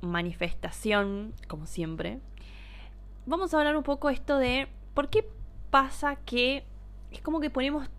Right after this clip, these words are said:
toda la onda, toda la energía y queremos eso y estamos súper enfocados y parece que no, que a propósito no llega nada, no se manifiesta nada o se manifiesta todo lo contrario.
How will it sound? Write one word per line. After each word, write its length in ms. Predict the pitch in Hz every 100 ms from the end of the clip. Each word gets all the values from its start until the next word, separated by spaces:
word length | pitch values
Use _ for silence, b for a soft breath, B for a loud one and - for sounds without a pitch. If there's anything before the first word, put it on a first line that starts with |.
| -
toda 260 | 330 403 381
la 160 | 330
onda, 440 | 311 311 294 311 302
toda 300 | 302 294 285
la 60 |
energía 880 | 277 254 247 - 262 269 269 262 262 262 B B B B B
y 100 | 247
queremos 520 | 233 247 285 302 277 320
eso 340 | 320 - 302
y 60 | 285
estamos 340 | - 294 294
súper 380 | - 370 381 349
enfocados 640 | 294 254 240 277 302 285
y 20 |
parece 340 | 226 226 262 302
que 140 | 247
no, 240 | 240 294 -
que 160 | 196
a 100 | 180
propósito 640 | 190 190 269 269 202 208
no 140 | 240 339
llega 260 | 320 330
nada, 280 | 269 302 269
no 100 | 240
se 100 | -
manifiesta 460 | 294 233 - 233 226
nada 400 | 214 247 247 247
o 80 | 196
se 140 | -
manifiesta 460 | 190 185 233 233 262
todo 440 | - 196 196 220
lo 160 | 214 180
contrario. 800 | 165 175 175 165 156 - -